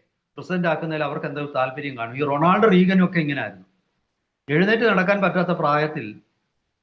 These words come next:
ഒരാളെ പ്രസിഡന്റ് ആക്കുമ്പോൾ അവർക്ക് അവരുടെ, അവരെ പിന്നിൽ നിന്നുകൊണ്ട്,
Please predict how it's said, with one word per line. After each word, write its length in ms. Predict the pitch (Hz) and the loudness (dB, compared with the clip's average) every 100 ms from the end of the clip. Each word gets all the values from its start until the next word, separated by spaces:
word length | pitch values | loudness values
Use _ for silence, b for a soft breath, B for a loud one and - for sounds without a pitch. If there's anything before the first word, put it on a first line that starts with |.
| _ 147 | _ 0
ഒരാളെ 280 | 165 160 | 2 4
പ്രസിഡന്റ് 420 | 170 151 170 175 143 | 2 -2 -2 0 2
ആക്കുമ്പോൾ 480 | 131 - 123 110 - _ _ _ _ _ 139 | 0 -4 -10 -12 -14 _ _ _ _ _ -6
അവർക്ക് 680 | 151 185 185 190 185 175 - | -2 -2 -2 0 0 0 -2
അവരുടെ, 380 | 139 151 196 190 | -6 -2 0 -2
അവരെ 420 | - 135 156 185 180 | -4 -6 -4 -4 -4
പിന്നിൽ 320 | 156 185 226 | -4 -2 -2
നിന്നുകൊണ്ട്, 580 | 208 165 143 123 135 | -2 -2 -4 -8 -10